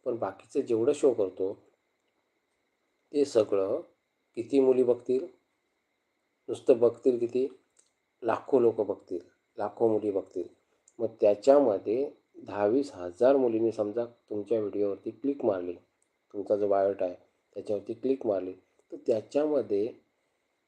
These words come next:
नऊ हजार मुलींनी विश्वास नाही ठेवला, हजार मुलींनी विश्वास ठेवला. समजा शंभर मुलींना तुमचा बायोडा मॅच झाला,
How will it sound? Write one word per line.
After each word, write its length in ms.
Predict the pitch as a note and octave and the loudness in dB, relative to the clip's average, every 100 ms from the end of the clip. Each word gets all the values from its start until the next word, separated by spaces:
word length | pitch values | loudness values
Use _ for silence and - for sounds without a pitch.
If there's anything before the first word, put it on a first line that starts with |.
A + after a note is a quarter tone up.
| - | -2
नऊ 260 | B2+ B2 | 2 8
हजार 220 | B2+ A#2+ B2 | 8 8 6
मुलींनी 300 | A#2+ B2+ C3+ | 4 2 0
विश्वास 320 | C3+ D#3+ D3+ | 2 2 4
नाही 120 | C#3 | 2
ठेवला, 300 | A2+ G2+ G2 F#2+ _ _ _ _ _ _ _ _ _ - | 0 -4 -6 -8 _ _ _ _ _ _ _ _ _ -4
हजार 260 | G2 A#2 | 2 2
मुलींनी 280 | A#2 A2+ A#2 | 2 0 0
विश्वास 380 | A2+ A2+ B2 A#2+ | 0 0 -2 -2
ठेवला. 320 | A2+ G2+ F#2+ F#2 _ _ _ | -4 -6 -8 -14 _ _ _
समजा 200 | A2 A2 | -2 -2
शंभर 340 | G#2+ A2+ A2+ A2+ | 0 -2 0 -2
मुलींना 320 | A2+ A#2 A2+ | 0 0 -2
तुमचा 320 | A2+ A2 A2 | -4 -6 -2
बायोडा 340 | G#2+ G2+ G2 G2+ | 0 0 0 -2
मॅच 340 | F#2+ A2 A#2 | 0 -2 0
झाला, 300 | G#2+ G2 F2+ | -2 -2 -8